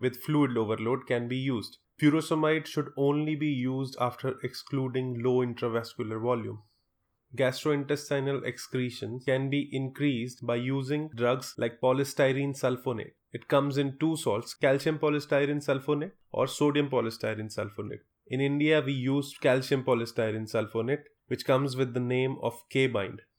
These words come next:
Although no trials has shown that it increases fecal potassium loss, but we have been using it and there are no studies available on its efficacy in acute settings. Also, the side effects include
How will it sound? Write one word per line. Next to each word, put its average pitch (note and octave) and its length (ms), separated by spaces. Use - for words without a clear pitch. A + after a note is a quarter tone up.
Although C3+ 460
no C#3+ 300
trials D#3 440
has B2 200
shown D3 760
that B2 140
it C3+ 140
increases C3 920
fecal C3+ 320
potassium B2+ 600
loss, D3+ 420
but A#2 220
we B2 120
have A#2+ 260
been A#2 160
using A#2+ 420
it B2+ 160
and A#2+ 360
there B2+ 140
are D3 140
no C#3+ 140
studies C3 400
available A2+ 580
on A2+ 180
its A2 200
efficacy B2 720
in A#2+ 160
acute A#2+ 520
settings. G#2+ 480
Also, C3+ 500
the B2 120
side C3 300
effects - 560
include B2 520